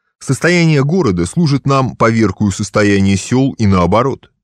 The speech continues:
Если город беден, знак, что село находится в очень неудовлетворительном положении. Если земледельческое народонаселение прикрепляется к земле, знак, что город беден. Прикрепление крестьян было результатом древней русской истории.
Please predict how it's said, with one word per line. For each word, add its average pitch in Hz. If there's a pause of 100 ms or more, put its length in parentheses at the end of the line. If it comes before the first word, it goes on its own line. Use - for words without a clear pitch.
(260)
Если 98
город 92
беден, 101 (220)
знак, 143
что -
село 120
находится 98
в 98
очень 92
неудовлетворительном 87
положении. 85 (300)
Если 107
земледельческое 113
народонаселение 101
прикрепляется 98
к 87
земле, 123 (280)
знак, 104
что -
город 82
беден. 90 (500)
Прикрепление 160
крестьян 151
было 113
результатом 104
древней 143
русской 101
истории. 107